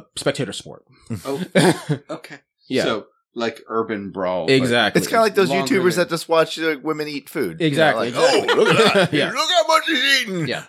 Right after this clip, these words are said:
Speaker 3: "Oh, rubber
Speaker 1: Uh,
Speaker 3: feet."
Speaker 1: and in the center, cleared of everybody else because he's the biggest and the strongest and the tallest and the widest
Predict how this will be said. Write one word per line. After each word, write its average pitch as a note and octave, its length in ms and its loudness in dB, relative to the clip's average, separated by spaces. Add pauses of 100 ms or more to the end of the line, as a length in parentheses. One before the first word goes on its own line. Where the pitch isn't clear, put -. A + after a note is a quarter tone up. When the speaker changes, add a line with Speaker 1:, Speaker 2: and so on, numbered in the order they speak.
Speaker 3:
"Oh, F#3+ 260 -2 (100)
rubber D3 220 4
Speaker 1:
Uh, C#3+ 60 2
Speaker 3:
feet." C3 320 -8 (140)
Speaker 1:
and D#3+ 180 4
in G3+ 80 4
the G3+ 80 2
center, G3 460 2
cleared F#3+ 340 2
of E3 80 2
everybody F3 360 4
else D#3+ 120 2
because C#3 200 -4
he's C3 180 -6
the A#2 60 -6
biggest D#3+ 560 2 (280)
and C3+ 160 0
the B2 60 -2
strongest D3 720 2
and F3+ 240 2
the E3 60 2
tallest A#2+ 720 -4
and D3 180 0
the E3+ 60 6
widest E3 500 2